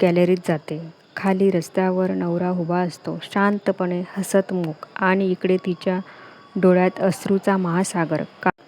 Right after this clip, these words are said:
कारण कोणताही असो, दोघांमध्ये संशयाला कधीच थारा देऊ नये. गॅलरीत उभी बायको, डोळ्यातून वाहणारे अश्रू थांबतच नव्हते. खाली उभा असलेला नवरा फक्त तिच्याकडे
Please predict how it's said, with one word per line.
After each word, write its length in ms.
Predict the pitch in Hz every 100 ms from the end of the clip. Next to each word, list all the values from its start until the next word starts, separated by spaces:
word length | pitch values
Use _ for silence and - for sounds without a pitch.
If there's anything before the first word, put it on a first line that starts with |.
| - - - - -
कारण 380 | 196 196 196
कोणताही 540 | 202 190 180 185 190 196
असो, 400 | 180 - 165 170 -
दोघांमध्ये 840 | 220 185 196 202 208 202 185 185 185
संशयाला 760 | - 190 185 180 202 196 190
कधीच 580 | 185 - 180 170 202 - - - - - - - - -
थारा 340 | 208 196 196
देऊ 240 | 185 170 175
नये. 380 | 175 160 156 - - - _ _ _ _ _ _ _ - - - - 196
गॅलरीत 600 | 196 185 196 202 190 190
उभी 240 | 190 185 196
बायको, 360 | 180 - - 175 - -
डोळ्यातून 680 | 185 185 185 190 196 190
वाहणारे 540 | 190 180 185 185 185 170 - -
अश्रू 340 | 196 - 196 196
थांबतच 540 | 196 185 190 190 190 190
नव्हते. 400 | 180 170 - 175 -
खाली 300 | - 185 196
उभा 360 | 202 196 190 190
असलेला 460 | 185 - 190 185
नवरा 300 | 185 180 185
फक्त 320 | 185 202 - 190
तिच्याकडे 520 | 185 - 180 185 180